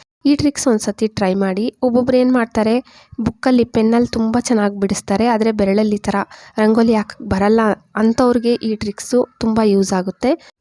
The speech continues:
ನಾನು ಸಿಂಪಲ್ ಆಗಿ ನನಗ್ ಬರೋದ್ ತೋರಿಸ್ತಾ ಇದ್ದೀನಲ್ಲ, ನೀವು ನಿಮ್ಗಿನ್ನ ಹೊಸದ್ ಯಾವ್ದನ್ನ ಬಂದ್ರೆ ಟ್ರೈ ಮಾಡಿ ನೋಡಿ. ನೆಕ್ಸ್ಟ್ ಟಿಪ್ಸು, ಬೆರಳಿಗೆ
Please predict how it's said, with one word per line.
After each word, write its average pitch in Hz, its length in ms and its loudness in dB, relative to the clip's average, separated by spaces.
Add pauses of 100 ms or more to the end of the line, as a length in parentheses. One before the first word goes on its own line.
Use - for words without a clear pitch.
(500)
ನಾನು 302 220 0
ಸಿಂಪಲ್ 269 440 0
ಆಗಿ 247 180 0
ನನಗ್ 226 320 -2
ಬರೋದ್ 233 260 0
ತೋರಿಸ್ತಾ 208 420 -2
ಇದ್ದೀನಲ್ಲ, 190 360 -4 (140)
ನೀವು 330 180 4
ನಿಮ್ಗಿನ್ನ 269 440 2
ಹೊಸದ್ 214 400 -4
ಯಾವ್ದನ್ನ 202 360 -2
ಬಂದ್ರೆ 190 360 -4
ಟ್ರೈ 185 260 -4
ಮಾಡಿ 190 240 -2
ನೋಡಿ. 185 260 -4 (640)
ನೆಕ್ಸ್ಟ್ 285 280 -2
ಟಿಪ್ಸು, 302 340 0 (460)
ಬೆರಳಿಗೆ 247 520 2